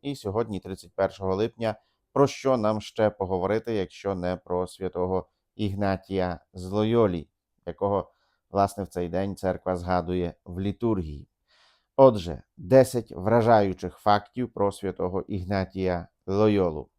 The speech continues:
Факт номер один. Святий Ігнатій був з лицарського роду.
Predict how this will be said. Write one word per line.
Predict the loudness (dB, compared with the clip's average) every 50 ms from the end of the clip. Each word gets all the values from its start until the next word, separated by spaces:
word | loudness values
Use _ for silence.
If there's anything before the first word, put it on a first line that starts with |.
| _ _ _ _ _ _ _ _
Факт | 2 2 2 2 2 -6 _ -20 -12 -6
номер | -2 0 0 2 2 0 0 0 -4
один. | -4 0 0 -2 -2 -2 -6 _
Святий | -16 -12 -10 -6 -6 -4
Ігнатій | -4 -4 -4 -2 -2 -4 -4 -4 -6
був | -4 -4 -4 -4 -6 -8
з | -8 -6 -2
лицарського | 2 2 2 2 2 0 -4 -4 -4 -10 -6 -4 -2 0 0 -2 -2 -4
роду. | -4 0 4 4 4 4 4 0 -6 -8